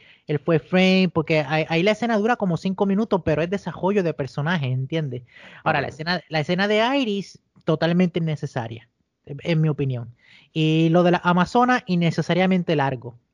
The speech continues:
Speaker 1: Y, y, y yo entiendo que, e-, es que a ti te gusta más lo épico. A mí me gusta más el desarrollo de, de personajes, ¿entiendes?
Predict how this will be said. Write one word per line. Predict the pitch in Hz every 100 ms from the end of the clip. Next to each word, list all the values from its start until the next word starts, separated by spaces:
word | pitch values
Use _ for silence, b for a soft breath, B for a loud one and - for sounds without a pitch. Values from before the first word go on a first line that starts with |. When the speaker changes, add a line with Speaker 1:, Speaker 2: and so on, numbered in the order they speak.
| _
Speaker 1:
Y, | - 160 -
y, | 175 180
y | 180
yo | 190
entiendo | 202 208 214 214
que, | 208 160 - B B -
e-, | 185 -
es | 190
que | 269
a |
ti | 269
te | 254
gusta | 240 262 - 226
más | 233 247 -
lo | 175 170
épico. | 190 185 143 - 127 B B B -
A | 170
mí | 196
me | 226
gusta | 240 - 233
más | 214 220 220 - -
el | 175 165
desarrollo | 160 160 147 190 208 190
de, | 147
de | 139 143
personajes, | 151 - 147 147 123 113 -
¿entiendes? | 131 170 147 120